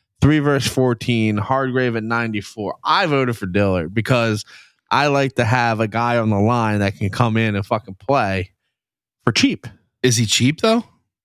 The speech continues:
Speaker 1: <clears throat> What team looks at him and goes, "Oh, we're gonna give you a lot of money"? Like, he's gonna get an average, modest con-, uh, contract. The Eagles know what they got with him. I like him. I, I don't think he's gotten a chance to shine.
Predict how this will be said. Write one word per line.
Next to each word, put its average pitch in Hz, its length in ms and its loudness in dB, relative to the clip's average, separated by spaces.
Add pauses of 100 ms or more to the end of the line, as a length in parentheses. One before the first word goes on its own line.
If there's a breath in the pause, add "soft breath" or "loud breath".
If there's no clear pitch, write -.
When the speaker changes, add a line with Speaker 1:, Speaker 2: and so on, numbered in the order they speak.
(1300)
Speaker 1:
<clears throat> 220 680 0 (1040 loud breath)
What 143 200 2
team 160 280 0
looks 139 200 0
at 120 60 0
him 110 160 2
and 104 140 2
goes, 101 400 2 (580 loud breath)
"Oh, 110 140 4
we're 110 160 4
gonna 110 180 0
give 104 140 2
you 104 100 4
a - 20 2
lot 92 200 2
of 90 80 -2
money"? 92 260 0
Like, 92 180 2
he's 113 200 2
gonna 123 140 2
get 117 140 -2
an 107 140 -8
average, 117 460 -4
modest 107 540 -2
con-, 139 340 2
uh, 104 180 0
contract. - 720 -4 (1500)
The 208 60 4
Eagles 247 200 2
know 113 120 -2
what 85 80 -6
they 80 100 -4
got - 220 -6
with 69 120 -6
him. 92 300 -4
I - 80 4
like 165 300 0
him. 85 480 -6
I, 151 180 2
I 147 160 2
don't 196 120 0
think 139 120 0
he's 120 100 -2
gotten 113 220 2
a 98 40 2
chance 113 320 0
to 90 40 -6
shine. 117 540 -2